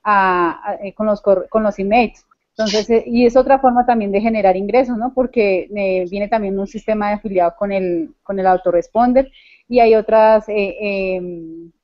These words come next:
¿cómo se diría eso? Otros perfiles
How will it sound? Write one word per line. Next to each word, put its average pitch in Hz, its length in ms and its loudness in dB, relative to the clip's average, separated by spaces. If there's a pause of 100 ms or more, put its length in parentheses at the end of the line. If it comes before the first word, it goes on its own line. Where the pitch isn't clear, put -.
(260)
¿cómo 202 240 -8
se 220 120 -8
diría 185 340 0
eso? 190 260 2
Otros 220 680 2 (680)
perfiles 277 540 2